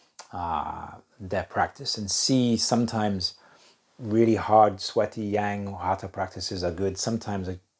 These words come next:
deep release yin practice can be lovely. Sometimes a month of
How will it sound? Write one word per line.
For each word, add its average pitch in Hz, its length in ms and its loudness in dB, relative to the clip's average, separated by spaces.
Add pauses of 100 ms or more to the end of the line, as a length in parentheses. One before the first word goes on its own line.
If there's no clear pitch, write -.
(120)
deep 110 400 -4 (520)
release 107 840 2
yin 117 420 2
practice 101 460 -6
can 98 180 -8
be 90 360 -8
lovely. 92 440 -2 (440)
Sometimes 104 600 -2
a 101 60 -2
month 95 420 -2
of 80 440 -2